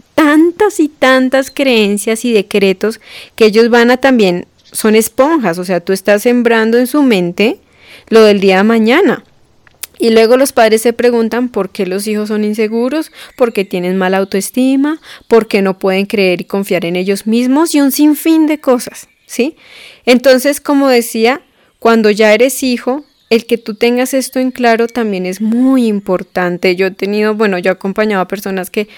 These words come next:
me han dicho, "A mí me cuesta tanto poder decirle, mamá, ya no más.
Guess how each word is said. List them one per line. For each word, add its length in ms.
me 80
han 100
dicho, 240
"A 60
mí 100
me 200
cuesta 640
tanto 500
poder 300
decirle, 420
mamá, 340
ya 180
no 100
más. 340